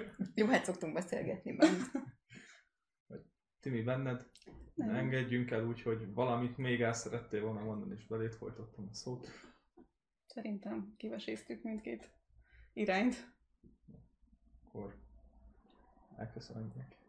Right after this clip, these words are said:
Speaker 1: Igen, meg előtte, hogy ki lesz a
Speaker 2: Hát,
Speaker 1: következő
Speaker 2: ö, még
Speaker 1: verseny.
Speaker 2: egyenlőre annyit árulok el, hogy, ö, az E időről szeretnénk majd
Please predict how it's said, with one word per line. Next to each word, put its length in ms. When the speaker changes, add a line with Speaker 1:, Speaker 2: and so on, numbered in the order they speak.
Speaker 1:
Igen, 280
meg 140
előtte, 440
hogy 480
ki 160
lesz 340
a 280
Speaker 2:
Hát, 100
Speaker 1:
következő 300
Speaker 2:
ö, 20
még 260
Speaker 1:
verseny. 160
Speaker 2:
egyenlőre 800
annyit 340
árulok 460
el, 380
hogy, 420
ö, 160
az 280
E 240
időről 480
szeretnénk 640
majd 380